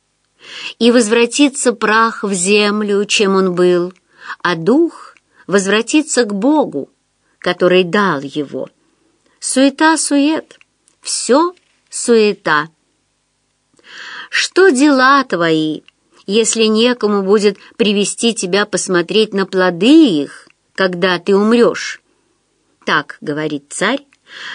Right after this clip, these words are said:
что надел на закате дней своих рубище и назвался «экклесиастом», то есть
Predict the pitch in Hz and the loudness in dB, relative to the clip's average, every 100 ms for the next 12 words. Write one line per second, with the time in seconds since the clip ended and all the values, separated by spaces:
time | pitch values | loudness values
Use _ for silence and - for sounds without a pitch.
0 | - - - 240 233 233 208 294 277 254 | -14 -10 -2 2 4 2 2 2 4 2
1 | 226 233 247 247 240 202 208 262 294 - | 0 -2 0 -2 -2 -4 -2 0 0 -2
2 | 220 226 240 240 - - 220 285 262 160 | -2 0 0 -4 -8 -4 0 2 2 -2
3 | - - - - _ _ - 185 185 165 | -4 -6 -8 -14 _ _ -6 -2 0 0
4 | 175 269 302 - 277 - - - - - | 0 0 0 -2 -4 -6 -20 -20 -20 -16
5 | - 247 277 _ - 247 269 262 - 254 | -2 0 0 _ 0 2 2 0 0 2
6 | 294 277 - - 143 143 - _ _ - | 2 2 -4 -6 -8 -10 -14 _ _ -2
7 | 208 208 190 180 - | 2 4 2 0 -12